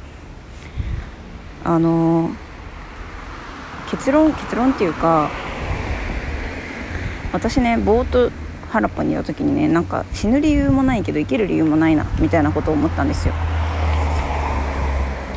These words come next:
で、なんかその生きる意味みたいなものって私定期的に結構ね、考えるな、考えるんですけど、定期的って言ってもなんか数年おきとかなんですけど、中学校の頃とか、高校の頃一回とか、<laughs> そんな感じで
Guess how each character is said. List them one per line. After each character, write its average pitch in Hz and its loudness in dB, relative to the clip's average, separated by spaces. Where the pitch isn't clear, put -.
で、 175 2
な 170 6
ん 156 2
か - -4
そ - -4
の - -4
生 - -4
き - 0
る 320 6
意 208 4
味 202 4
み 170 4
た 165 2
い 165 6
な 160 4
も 165 4
の 165 6
っ - 0
て - -4
私 170 -2
定 262 4
期 - -6
的 285 2
に 269 6
結 - 0
構 160 6
ね、 151 6
考 180 2
え 185 8
る 151 4
な、 151 6
考 196 4
え 190 4
る 160 4
ん 147 6
で 147 2
す - -6
け - -2
ど、 143 0
定 196 0
期 - -4
的 - 4
っ - 6
て - 2
言 - -2
っ - 2
て 196 2
も 143 2
な 147 0
ん - -2
か - -6
数 180 0
年 170 4
お 170 0
き - -12
と - -10
か 151 -6
な - -4
ん - -6
で - -6
す - -8
け - -6
ど、 - -2
中 180 0
学 185 0
校 151 4
の 139 2
頃 - 0
と 143 4
か、 151 4
高 175 2
校 170 2
の 165 4
頃 147 0
一 151 0
回 151 0
と - -12
か、 160 -2
<laughs> - -4
そ - 0
ん 196 6
な 175 6
感 160 0
じ - -6
で 160 0